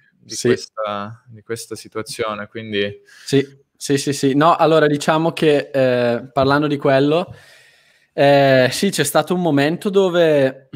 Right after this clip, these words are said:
Speaker 2: diciamo che eri un po' preoccupato più che altro per i tuoi familiari.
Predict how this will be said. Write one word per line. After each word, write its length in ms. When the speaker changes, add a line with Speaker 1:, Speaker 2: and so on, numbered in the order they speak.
Speaker 2:
diciamo 360
che 180
eri 160
un 80
po' 400
preoccupato 560
più 120
che 120
altro 280
per 120
i 80
tuoi 180
familiari. 680